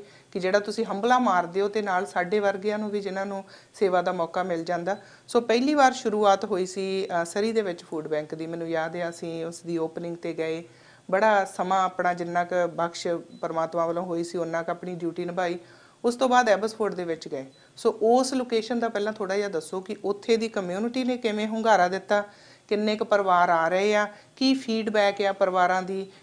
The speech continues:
ਕਿੰਨਾ ਕੁ ਐਪਰੀਸ਼ੀਏਟ ਲੋਕ ਕਰਦੇ ਆ ਕਿ ਵਾਕਈ ਉੱਥੇ ਫੂਡ ਬੈਂਕ ਦੀ ਲੋੜ ਸੀ,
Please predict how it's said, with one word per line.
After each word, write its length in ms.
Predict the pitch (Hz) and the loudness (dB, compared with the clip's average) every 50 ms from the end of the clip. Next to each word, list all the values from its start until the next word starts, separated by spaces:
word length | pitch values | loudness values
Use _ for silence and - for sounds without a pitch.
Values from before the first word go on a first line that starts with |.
| _ - | _ 0
ਕਿੰਨਾ 300 | 220 214 220 226 226 233 | 0 2 4 4 2 4
ਕੁ 100 | 233 226 | 2 2
ਐਪਰੀਸ਼ੀਏਟ 640 | 220 220 226 240 262 254 247 - 240 220 208 208 | 0 0 0 -2 -2 -2 0 2 2 2 2 2
ਲੋਕ 280 | 208 196 196 196 - 196 | 0 0 0 -2 -4 -2
ਕਰਦੇ 460 | - 202 180 175 180 170 190 196 196 | 2 2 2 2 0 0 0 2 2
ਆ 60 | 196 | 2
ਕਿ 160 | 196 208 208 | 0 -2 -4
ਵਾਕਈ 460 | 190 170 160 165 - - 226 220 226 | -2 -2 -2 -2 -2 0 0 2 2
ਉੱਥੇ 240 | 226 220 226 - 226 | 2 0 0 -2 -4
ਫੂਡ 220 | 220 226 214 196 196 | -2 -2 -2 -2 -2
ਬੈਂਕ 300 | 196 196 190 190 - 196 | -2 -2 -2 -4 -6 -4
ਦੀ 140 | 202 202 | -4 -2
ਲੋੜ 240 | 196 175 170 170 175 | -2 -2 -2 -2 -4
ਸੀ, 280 | 175 - - 202 208 | -4 -6 -4 -4 -4